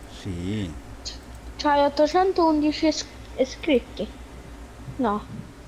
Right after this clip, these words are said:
Speaker 2: Video. Iscritti a me non me li fa vedere.
Speaker 1: Sì, li ho messi pubblici.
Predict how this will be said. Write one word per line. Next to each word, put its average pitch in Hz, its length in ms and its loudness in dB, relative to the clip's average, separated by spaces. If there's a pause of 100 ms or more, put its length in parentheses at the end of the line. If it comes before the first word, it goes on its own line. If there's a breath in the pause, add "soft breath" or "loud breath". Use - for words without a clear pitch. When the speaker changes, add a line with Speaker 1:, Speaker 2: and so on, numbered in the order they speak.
(260)
Speaker 2:
Video. 233 540 6 (1700 loud breath)
Iscritti 381 540 4
a 294 60 6
me 294 140 8
non 285 160 8
me 254 80 6
li 262 80 6
fa 302 180 2
vedere. 233 600 4 (1900)
Speaker 1:
Sì, 120 460 2
li 123 80 -6
ho 156 60 -4
messi 170 320 -4
pubblici. 90 680 -8